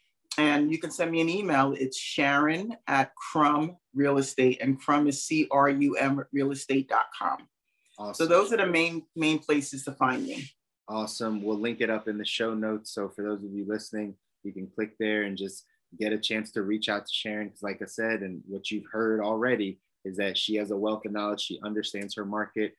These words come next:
Speaker 2: She understands how to help you get to where you wanna be, whether that's rental, whether that's selling, whatever it is. If you're gonna be on the investing side, obviously she'll be able to help. So, um, reach out to her, guys. Reach out to her.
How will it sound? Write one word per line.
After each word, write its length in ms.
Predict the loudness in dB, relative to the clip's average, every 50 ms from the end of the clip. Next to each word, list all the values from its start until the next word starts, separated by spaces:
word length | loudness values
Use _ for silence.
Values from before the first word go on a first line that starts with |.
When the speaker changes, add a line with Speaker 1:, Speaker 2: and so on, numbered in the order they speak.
| _ _ _ -14
Speaker 2:
She 200 | -10 -6 -6 -4
understands 840 | -4 -2 -4 -4 -4 -4 -6 -4 -2 -2 -2 -2 -2 -4 -8 -12 _ _ _ _ _
how 260 | -4 0 0 2 2
to 100 | 2 0
help 380 | -2 -2 -2 -2 -2 -2 -4 -4
you 220 | -2 -2 0 0
get 240 | 0 0 -2 -2 -2
to 120 | -2 -2 -2
where 200 | 0 0 0 0
you 120 | 0 -2
wanna 180 | -2 -4 -4 -4
be, 140 | -4 -4
whether 200 | -4 -4 -4 -4
that's 260 | -6 -8 -8 -10 -10 -8
rental, 420 | -6 -6 -6 -6 -4 -4 -4 -2
whether 220 | -2 -4 -4 -4
that's 260 | -6 -8 -10 -12 -10 -6
selling, 400 | -6 -4 -4 -4 -4 -6 -8 -10 _ _ _ _ _ _
whatever 380 | -4 -2 0 0 0 2 2 0
it 60 | 0
is. 160 | 0 -4 -6
If 100 | -10 -10 -8
you're 160 | -6 -4 -4
gonna 180 | -4 -4 -6 -6
be 140 | -4 -4 -4
on 120 | -4 -4 -6
the 80 | -8
investing 460 | -8 -6 -6 -6 -6 -6 -8 -10 -10 -8
side, 380 | -6 -4 -2 -2 -2 -4 -6 -8 _ -8 -6
obviously 400 | -6 -4 -6 -8 -10 -10 -8 -6
she'll 200 | -6 -6 -6 -4
be 140 | -4 -4
able 180 | -4 -4 -6 -10
to 80 | -10 -8
help. 260 | -8 -6 -8 -8 -10 -12
So, 380 | -10 -8 -6 -4 -6 -6 -8 _ _ _ _ _ _ -10
um, 720 | -6 -4 -2 0 0 0 0 0 0 -2 -2 -4 -6 -8 -12 _ _ _ _ -20 -20 _ _ -6
reach 180 | -4 0 2 2
out 180 | 2 2 2 2
to 100 | 2 2
her, 80 | 2
guys. 340 | 2 2 2 2 2 0 0 2
Reach 200 | 2 2 4 4
out 200 | 2 2 2 0
to 140 | -2 -2 -2
her. 140 | -4 -6